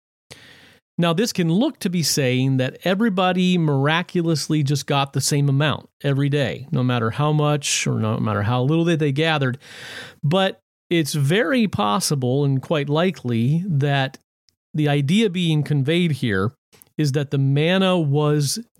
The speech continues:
distributed equally to all the Israelite citizens by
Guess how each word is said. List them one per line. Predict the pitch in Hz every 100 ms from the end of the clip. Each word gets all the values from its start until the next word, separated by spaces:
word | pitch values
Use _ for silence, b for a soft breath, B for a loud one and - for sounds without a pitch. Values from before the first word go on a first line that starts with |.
| 135 127 151
distributed | - 214 175 147 107 - - _ _ -
equally | 190 - 147 135 87 85 - B B B
to | - 160
all | 151 180
the | 185 180
Israelite | 165 180 175 165 165
citizens | 156 131 - 147 139
by | 131 135 131 131 139